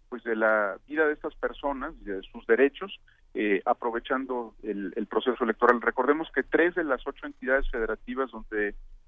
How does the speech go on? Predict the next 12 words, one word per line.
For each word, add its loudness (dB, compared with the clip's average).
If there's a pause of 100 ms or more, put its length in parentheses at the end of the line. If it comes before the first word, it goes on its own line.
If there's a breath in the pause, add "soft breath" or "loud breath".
(160)
donde -2
hubo 4
afectaciones -2
graves 6
por -10
los -12
dos -4
sismos -10 (360)
tienen 2
cambio 0
de -2
gobernador 0